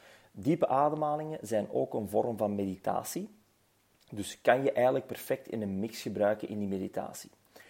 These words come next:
In de meditatie-app Aura kan je ook breathing meditations doen. En dan heb je een beetje de best of both worlds. Laatste voorbeeldje hier bij die stilte is: zorg dat je een vorm van dankbaarheid toont.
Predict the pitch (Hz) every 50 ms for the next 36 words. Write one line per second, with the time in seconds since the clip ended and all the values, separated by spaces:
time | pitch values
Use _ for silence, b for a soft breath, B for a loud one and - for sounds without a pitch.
0 | B B B B B B - 135 135 127 127 127 123 139 131 - 139 139 156 156
1 | - - - - - - - - - 123 127 135 147 151 151 156 - - - 123
2 | 117 110 110 - - 123 131 131 - - 107 92 98 110 113 120 135 131 139 147
3 | 147 - - 120 127 131 135 - - 135 139 131 - - 143 135 120 113 135 139
4 | 147 156 b b b b b b 113 110 113 117 117 120 - 120 - 107 104 98
5 | 107 107 - - 104 104 107 101 95 98 95 113 113 - - - - 104 98 -
6 | - 107 92 - 104 98 101 98 - - - - 65 50 - - - - - -
7 | _ _ _ _ _ _ _ B B B B B B B B B B B _ _
8 | _ _ - 107 104 120 - 233 - - 214 175 151 156 156 147 143 151 147 143
9 | - - 120 123 135 143 147 139 110 120 120 120 127 117 - - - 135 131 123
10 | - 123 - 123 123 123 - - - - _ _ - 104 95 92 104 117 120 123
11 | 113 107 107 107 110 113 113 110 110 107 - 113 110 110 113 113 - - _ -
12 | 104 90 98 107 113 117 113 104 101 110 107 110 110 - - 98 92 - 104 104
13 | 117 120 110 98 104 98 98 95 90 95 98 92 - - _ _ - - - -
14 | - - -